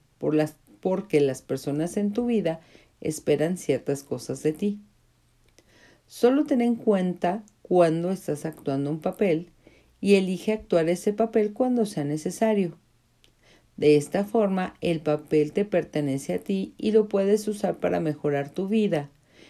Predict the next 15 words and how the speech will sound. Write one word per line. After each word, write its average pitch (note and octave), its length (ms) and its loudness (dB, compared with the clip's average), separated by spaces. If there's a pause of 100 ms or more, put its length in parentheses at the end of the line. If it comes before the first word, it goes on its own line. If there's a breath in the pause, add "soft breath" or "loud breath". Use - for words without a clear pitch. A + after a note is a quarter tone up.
(220 soft breath)
en C4 140 0
lugar A#3+ 300 2
de B3 120 2
que B3 140 2
tú B3 220 0
le D4+ 140 6
pertenezcas F#3 920 -2
y - 140 -2
él E3+ 100 0
maneje D3+ 380 -2
tu E3 180 -2
vida D3+ 240 2
en G3+ 220 -2
piloto C#3 500 -2
automático. D#3+ 800 -4